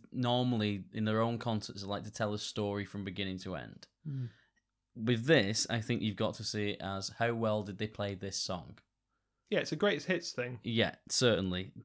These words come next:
Speaker 1: At this point, certainly. This is the start of it. And I got tingles.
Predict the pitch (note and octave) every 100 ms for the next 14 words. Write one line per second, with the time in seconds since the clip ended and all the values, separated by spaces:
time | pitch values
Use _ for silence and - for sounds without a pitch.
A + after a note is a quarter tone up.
0 | _ - G#2 A#2 C3 - A#2 G2 - -
1 | A#2+ G#2+ G2 F#2 G2 _ _ _ _ _
2 | _ _ _ _ - - - - A#2+ A2
3 | G2+ G#2+ A#2 G#2+ G#2 G2 G2 F2+ - -
4 | - - - - _ - A2 A2 A2 -
5 | A#2+ A#2 C3+ C3+ - C3 B2 A2 F2+ -